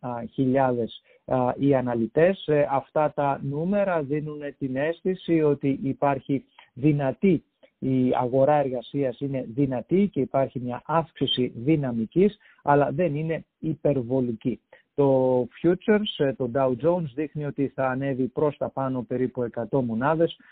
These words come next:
Το ίδιο συμβαίνει και στο Nasdaq, ε, και το S and P five hundred. Α,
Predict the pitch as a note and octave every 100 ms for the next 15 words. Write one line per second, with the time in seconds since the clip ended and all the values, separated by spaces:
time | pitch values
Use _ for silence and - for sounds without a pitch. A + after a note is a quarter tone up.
0 | _ - D#3 D3+ D3 C#3+ C#3+ B2 C3 D3
1 | C#3+ - C#3 - B2+ A2+ B2 C#3+ C#3 D3
2 | C#3 B2+ A#2 - C3 B2 - C#3 C#3+ B2+
3 | A2+ C3+ A2 A2+ G#2 C3 C#3+ D3+ D3 _
4 | - _ - C3+ C3 B2